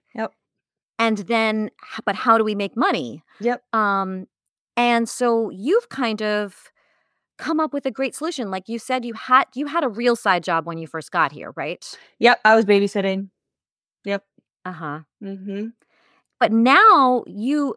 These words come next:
Speaker 2: your side job is something that you, like, it's a career too, right? I mean, you
Speaker 1: Totally.
Speaker 2: probably don't have to do anything else.
Speaker 1: No, I, I, and I, you know, if I didn't have this <laughs> dream of being on stage, I think I,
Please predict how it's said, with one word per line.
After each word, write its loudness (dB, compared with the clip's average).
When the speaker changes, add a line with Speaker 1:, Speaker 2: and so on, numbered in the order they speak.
Speaker 2:
your -4
side -4
job -4
is -10
something -8
that -10
you, -8
like, -8
it's -6
a -2
career 0
too, -2
right? -2
I 2
mean, 4
you 2
Speaker 1:
Totally. -2
Speaker 2:
probably -2
don't -2
have -4
to -16
do -6
anything -4
else. 0
Speaker 1:
No, 6
I, 2
I, 2
and 0
I, -2
you -2
know, 0
if -4
I 4
didn't 0
have -2
this -8
<laughs> -6
dream 0
of -6
being -4
on -8
stage, 0
I 0
think -6
I, 0